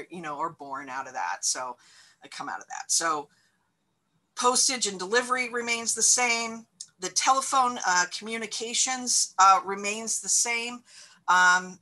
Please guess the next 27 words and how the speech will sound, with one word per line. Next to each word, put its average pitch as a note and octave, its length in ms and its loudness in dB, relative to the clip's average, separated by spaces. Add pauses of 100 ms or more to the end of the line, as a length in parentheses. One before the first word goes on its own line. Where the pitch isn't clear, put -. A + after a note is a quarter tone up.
if F3+ 200 -6
I G3+ 120 4
can, F#3+ 460 -8 (240)
once C#4+ 300 2
again, G3 440 -4 (220)
ever G#3+ 240 2
make G3 340 -2
a - 40 -4
plug G3 500 4 (460)
for F3+ 240 -4
voice A#3+ 360 2
over A3 400 0
I G#3+ 280 6
P, F3+ 480 -8 (1500)
I'm A3 260 2
right A#3 180 8
on A3+ 200 6
board. A3+ 440 4
<laughs> - 40 4 (800)
Um, F#3+ 460 4 (380)
it, F3+ 480 -4
it - 180 -16
cannot B3+ 420 2
happen A#3+ 360 0
soon A3+ 280 -4
enough. G#3+ 520 -6
Uh, E3 240 2